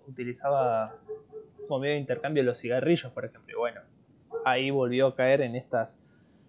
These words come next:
dificultades que tenía el de no poder ser divisible, de que se podía, bueno, temas de falsif-, bueno, ya entramos en otro tema de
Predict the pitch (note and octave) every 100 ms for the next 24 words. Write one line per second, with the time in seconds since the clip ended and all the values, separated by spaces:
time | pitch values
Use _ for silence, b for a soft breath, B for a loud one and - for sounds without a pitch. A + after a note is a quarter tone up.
0 | _ - B2+ B2+ B2 B2 C3 A#2+ A2 A2
1 | A#2 A2 G#2 F#2+ G2+ A#2+ _ _ _ _
2 | _ _ - _ _ - A4+ A4+ - C3
3 | B2 A#2 A2 G#2 G#2 A2 A2 A2 A#2+ B2
4 | A2+ A2+ - B2 B2 A#2 G#2+ G#2 G2+ -
5 | G#2+ A#2 A#2 A#2 A2 - _ C3 B2+ C3
6 | - A#2+ A#2+ B2 B2 A#2+ A#2 A#2+ A#2+ B2
7 | A#2+ A2+ A#2 G2+ G#2